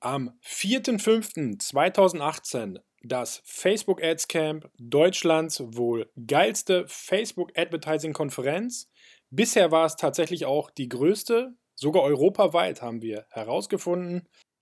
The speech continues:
Ja, und es wird ein spannender Tag. Wir haben zwanzig Performance-Marketing-Experten auf der Bühne. Euch erwarten praxisnahe Vorträge.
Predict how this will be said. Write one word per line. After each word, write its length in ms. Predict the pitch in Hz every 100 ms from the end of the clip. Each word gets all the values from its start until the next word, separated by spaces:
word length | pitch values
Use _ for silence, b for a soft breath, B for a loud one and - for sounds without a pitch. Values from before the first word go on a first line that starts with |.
| _ _
Ja, 340 | 139 208 117
und 240 | 95 127 143
es 100 | 143
wird 160 | 180
ein 300 | 151 151 143 139
spannender 540 | - 175 196 208 165
Tag. 440 | - 156 190 214
Wir 140 | - 143
haben 320 | 160 170 160 b b b
zwanzig 640 | - - 165 196 202 190 -
Performance-Marketing-Experten 1700 | 180 160 175 180 175 - 151 165 156 180 170 143 - 165 156 160 156 -
auf 240 | - 180
der 100 | -
Bühne. 480 | 151 160 175 175 175 b b b b
Euch 180 | 143 147
erwarten 520 | 151 156 151 143 139
praxisnahe 760 | - 165 190 - 190 175 160 156
Vorträge. 920 | - 156 156 - 160 160 156 156